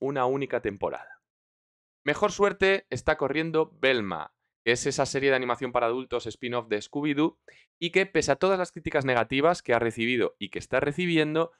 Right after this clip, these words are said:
ha sido el mejor estreno de la historia de H B O Max para una serie de animación, lo cual, pues, tiene como consecuencia que parece que la renovación para una segunda temporada va a ser inminente. Si eres fan de los juegos de miniaturas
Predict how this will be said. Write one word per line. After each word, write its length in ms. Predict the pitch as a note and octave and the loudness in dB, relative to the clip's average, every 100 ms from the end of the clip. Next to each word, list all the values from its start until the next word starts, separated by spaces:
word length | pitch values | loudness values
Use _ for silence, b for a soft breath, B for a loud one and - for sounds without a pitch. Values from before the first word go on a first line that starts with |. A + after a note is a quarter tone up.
| b | b
ha 100 | D3+ | -4
sido 360 | D3 E3 C#3+ - | -2 -2 -2 0
el 160 | C3+ B2+ | -2 -2
mejor 360 | C3 B2+ F3+ | -4 -2 0
estreno 440 | E3+ - D#3+ D3+ C3 | 0 -2 -2 0 0
de 80 | B2+ | 0
la 80 | |
historia 420 | B2 - D3+ C#3 A#2+ | 0 0 0 4 4
de 80 | |
H 220 | C#3+ - D3 | 2 0 2
B 100 | C#3 | 2
O 80 | C3 | 2
Max 220 | D3+ - | -2 -2
para 220 | C#3+ B2+ | 2 2
una 220 | C#3+ C#3 | 2 -4
serie 260 | - D3 D3+ | -4 -4 -2
de 80 | C#3+ | -2
animación, 580 | C3+ B2+ - G2+ D2+ _ _ _ - | -4 -8 -4 -6 -6 _ _ _ -10
lo 120 | F#2+ | 0
cual, 400 | B2 C3+ E3 - | 4 4 2 -8
pues, 340 | - F2+ - _ _ | -10 -10 -10 _ _
tiene 220 | A2+ G#2 | -4 -4
como 200 | G2 G2+ | -4 -4
consecuencia 640 | B2 B2 D3+ D3+ C#3 D#3 | -4 -4 -4 -4 -2 -4
que 200 | D3+ C#3+ | -2 -4
parece 440 | C3 B2 B2+ - C#3 | 0 0 0 -4 -6
que 320 | C3+ C#3 - | -2 -2 -2
la 120 | A2 A2 | -6 -4
renovación 540 | G#2+ G#2 G2+ C3 A#2+ | -2 0 0 -2 -2
para 140 | G#2 | -2
una 100 | G#2+ | -2
segunda 300 | A2 B2+ B2 | -4 -4 -4
temporada 460 | B2 A2 A2 A#2 B2 | -6 -4 0 2 2
va 200 | A2 A2 | 2 2
a 40 | G#2+ | 2
ser 280 | A2+ A#2+ - | -2 -4 -8
inminente. 840 | A2 G2+ G2 F#2 F#2 C2 - _ _ _ _ _ _ _ _ _ _ _ _ | -10 -8 -6 -4 -6 -8 -18 _ _ _ _ _ _ _ _ _ _ _ _
Si 100 | F3 | 0
eres 220 | F3+ F3 | 2 2
fan 260 | F3+ E3+ C3+ | 2 2 2
de 80 | B2 | 2
los 300 | A#2+ A#2 - | 2 0 -6
juegos 600 | - D#3 C#3+ A2+ G#2+ - | 2 2 4 2 0 0
de 240 | B2+ A#2+ | 0 0
miniaturas 840 | G#2+ A2+ G#2 G2+ C#3 C3 F#2 F2+ | -4 -8 -6 -6 -4 -4 -4 -6